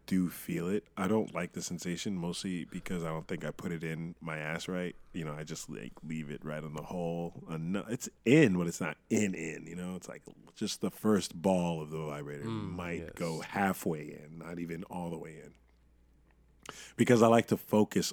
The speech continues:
Speaker 1: on vibrating it on my sack. 'Cause that's where, ooh, that feels so good. That's why I got it.
Speaker 2: You only put in your, in your hole because it keeps it in place, right? You don't get any pressure from it.
Speaker 1: Correct.
Speaker 2: That's just why you do that. Yeah.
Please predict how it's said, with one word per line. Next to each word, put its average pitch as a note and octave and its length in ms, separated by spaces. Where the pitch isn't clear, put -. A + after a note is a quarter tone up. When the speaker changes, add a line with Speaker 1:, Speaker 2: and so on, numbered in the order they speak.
Speaker 1:
on F2 420
vibrating E2+ 540
it E2 100
on - 260
my - 100
sack. - 680
'Cause - 200
that's E2+ 360
where, E3+ 300
ooh, G2+ 200
that D#2+ 120
feels E2 380
so E2 200
good. D#2 320
That's D3 180
why B2+ 140
I G2+ 40
got E2 260
it. D2+ 100
Speaker 2:
You A#2 120
only C#3 140
put C3+ 160
in B2+ 100
your, G#2 200
in G2 160
your F#2 300
hole F#2 300
because F2 300
it E2+ 80
keeps - 220
it D#2+ 80
in D2 100
place, D#2 320
right? E2 380
You F2+ 80
don't E2+ 140
get D#2+ 80
any D2+ 100
pressure F#2+ 200
from - 20
it. F2+ 220
Speaker 1:
Correct. D#2+ 400
Speaker 2:
That's G2+ 200
just F2 200
why D2+ 120
you D2+ 100
do D2+ 120
that. D2+ 200
Yeah. D#2 80